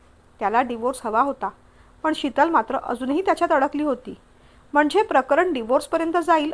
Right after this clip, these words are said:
असं तिला कधीच वाटलं नाही. तसं वाटायचं काही कारणच नव्हतं. छोट्या मोठ्या कुरबुरी प्रत्येक कपलमध्ये होत असतात. चुकीचं असलं तरीही त्याचं थोडंफार फ्लर्टिंग तिने ॲक्सेप्ट केलं होतं, पण डायरेक्ट लग्न मोडून डिव्होर्स हा एवढा निर्णय तुषार कसा काय घेऊ शकतो,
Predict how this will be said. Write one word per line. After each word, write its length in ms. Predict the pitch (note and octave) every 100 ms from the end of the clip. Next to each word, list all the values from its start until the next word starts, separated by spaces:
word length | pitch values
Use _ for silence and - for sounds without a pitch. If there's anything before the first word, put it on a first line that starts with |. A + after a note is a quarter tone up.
| -
असं 180 | - D#4
तिला 160 | E4+
कधीच 400 | F#4 G#3 G#3 D4+ -
वाटलं 300 | E4 E4 E4
नाही. 200 | A3 F#3+ _ _ _ _ _ -
तसं 240 | A3+ E4
वाटायचं 400 | D4+ D#4 F4+ F4
काही 200 | F4 E4+
कारणच 500 | F#4+ B3 G#3 C4 F4+ -
नव्हतं. 360 | C#4 B3+ A#3 A#3+ - - - _ _
छोट्या 380 | - A3 - C#4+
मोठ्या 280 | D#4+ C#4 C4
कुरबुरी 420 | C4 A3 A3 C4+
प्रत्येक 480 | - B3 - G#4+ A4
कपलमध्ये 420 | E4+ D#4 D#4+ D#4
होत 240 | D#4+ D#4 E4+
असतात. 280 | D#4+ F3 - _ - _ - _ _ -
चुकीचं 400 | D#4+ - F#4+ G#4
असलं 400 | C4+ F#4 C#4 B3 C4
तरीही 240 | C4 D4+
त्याचं 300 | F4 - - D#4
थोडंफार 460 | - G#3+ C4 E4 F4+
फ्लर्टिंग 460 | - B3+ A#3 D4+ D#4+
तिने 140 | D#4+
ॲक्सेप्ट 480 | - F#3+ - D4+ -
केलं 200 | G#3 B3+
होतं, 300 | D4+ - - - _ - - - - -
पण 140 | F#4
डायरेक्ट 460 | C4 G3+ G#3+ E4 B3+
लग्न 280 | A3+ - C4
मोडून 440 | D#4+ D#4 D#4+ E4+
डिव्होर्स 420 | B3 A3+ D4 D#4
हा 80 | F4+
एवढा 340 | E4 A3 A#3
निर्णय 280 | D4+ D#4 D#4+
तुषार 340 | E4+ A#3+ C4+ D#4
कसा 260 | C4 D#4
काय 160 | F4 G#4+
घेऊ 200 | F4 D#4+
शकतो, 460 | D#4+ D#4 C#4 C#4+